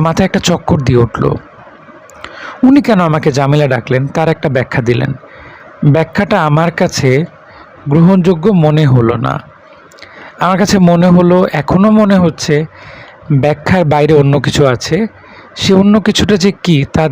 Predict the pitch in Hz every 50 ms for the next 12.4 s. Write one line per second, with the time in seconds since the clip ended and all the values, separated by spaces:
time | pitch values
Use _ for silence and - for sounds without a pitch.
0 | 120 160 160 160 - - 180 127 - 113 - - - 135 120 120 - - - -
1 | _ _ - - _ - - - - - - - - - - - - - - -
2 | - - - - 185 196 202 185 214 226 - 208 202 190 180 202 - - 208 202
3 | 196 202 190 160 151 180 175 165 151 147 147 131 143 147 - - 180 170 160 170
4 | 175 165 156 - 170 147 - - 180 185 214 220 - - - - - - - -
5 | - - 156 151 151 151 160 165 - - 175 - - 165 131 127 123 127 143 185
6 | 190 - _ - - - - - - - - - - - - - 185 190 196 170
7 | 214 226 202 - 208 208 208 190 208 190 170 160 151 - 185 175 165 147 156 156
8 | 139 151 151 151 135 120 117 131 127 143 147 139 - - 147 143 151 151 - -
9 | 135 113 120 123 151 185 - - - - - - - - - - - - - -
10 | 247 254 262 233 196 180 180 190 180 - - 208 202 180 165 160 160 160 - -
11 | 165 147 139 143 135 123 113 120 139 - - _ - - - - - - - -
12 | - - - - - 247 247